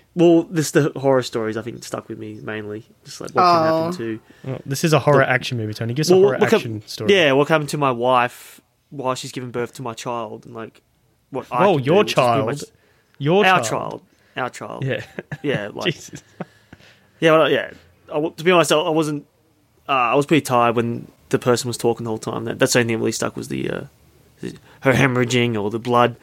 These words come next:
Speaker 1: So much blood loss you can
Speaker 3: Oh,
Speaker 1: have and
Speaker 3: okay. That's
Speaker 1: Yeah.
Speaker 3: hectic.
Speaker 2: Yep.
Speaker 3: See, women do a lot for the society, so we thank them. They
Speaker 1: We're very lucky
Speaker 3: don't get
Speaker 1: to be
Speaker 3: enough
Speaker 1: males.
Speaker 3: credit, if
Speaker 1: We did. We
Speaker 3: anything.
Speaker 1: got a easy. We got it very easy.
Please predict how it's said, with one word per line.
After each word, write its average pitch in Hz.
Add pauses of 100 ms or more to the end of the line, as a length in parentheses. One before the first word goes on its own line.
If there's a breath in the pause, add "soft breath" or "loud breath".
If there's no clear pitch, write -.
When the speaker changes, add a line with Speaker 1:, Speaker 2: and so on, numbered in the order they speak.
(120)
Speaker 1:
So 151
much 123
blood 123
loss 120
you 135
can 117
Speaker 3:
Oh, 117
Speaker 1:
have 113
and 117
Speaker 3:
okay. 95 (460 soft breath)
That's -
Speaker 1:
Yeah. -
Speaker 3:
hectic. - (520 soft breath)
Speaker 2:
Yep. 190
Speaker 3:
See, 135
women 151
do 139
a -
lot 123
for -
the 143
society, 143 (120)
so -
we 113
thank 120
them. 139
They 113
Speaker 1:
We're 147
very 170
lucky 151
Speaker 3:
don't 175
get 190
Speaker 1:
to 175
be 120
Speaker 3:
enough 120
Speaker 1:
males. 110
Speaker 3:
credit, 123 (120)
if 123
Speaker 1:
We 151
did. 175
We 165
Speaker 3:
anything. 156
Speaker 1:
got -
a 165
easy. 127 (240)
We 135
got 139
it -
very 117
easy. 294